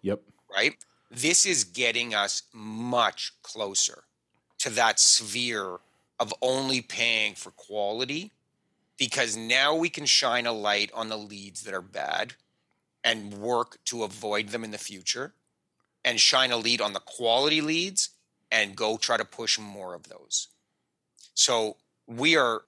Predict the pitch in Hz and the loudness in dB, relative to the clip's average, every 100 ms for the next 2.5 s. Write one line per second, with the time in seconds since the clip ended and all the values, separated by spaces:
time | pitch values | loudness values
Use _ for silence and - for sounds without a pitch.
0 | - - - 180 156 135 - - 110 107 | -4 2 2 2 -2 -4 0 2 2 0
1 | 104 101 101 110 98 95 107 104 98 98 | -2 -6 -8 -8 -12 -8 -8 -6 -8 -8
2 | 87 - 104 101 95 | -6 -6 -6 -14 -16